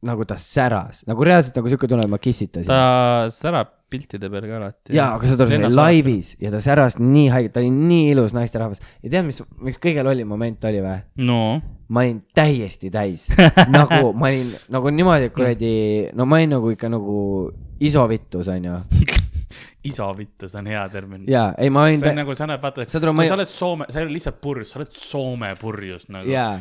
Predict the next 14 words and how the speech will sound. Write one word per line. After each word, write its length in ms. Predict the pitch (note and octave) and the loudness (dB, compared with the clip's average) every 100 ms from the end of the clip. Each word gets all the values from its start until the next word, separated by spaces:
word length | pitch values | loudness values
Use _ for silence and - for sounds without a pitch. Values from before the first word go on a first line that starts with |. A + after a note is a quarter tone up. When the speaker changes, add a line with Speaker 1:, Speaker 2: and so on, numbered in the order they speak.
| F#2 | -10
Speaker 2:
See 160 | - E3+ | -6 -2
on 160 | D#3+ | 0
juba 220 | C#3+ B2 A2+ | 0 0 0
järgmine 400 | A#2+ B2+ A#2 B2+ | 0 0 0 2
Speaker 1:
Nagu 140 | C#3 | 4
jaa, 60 | C#3 | 2
Speaker 2:
tase. 140 | A2+ C3+ | 2 2
Speaker 1:
ma 80 | |
olin 100 | D3+ D3 | 2 2
nagu 140 | C#3 C3+ | 0 2
täielik 300 | C#3 B2 G2+ | 2 0 -2
kännuämmelgas, 720 | B2+ A#2+ A2 G#2+ F#2+ E2+ E2+ | -2 -2 -2 -2 -4 -6 -6
on 160 | F2 F2 | -6 -6
ju. 220 | E2 D3+ | -6 -8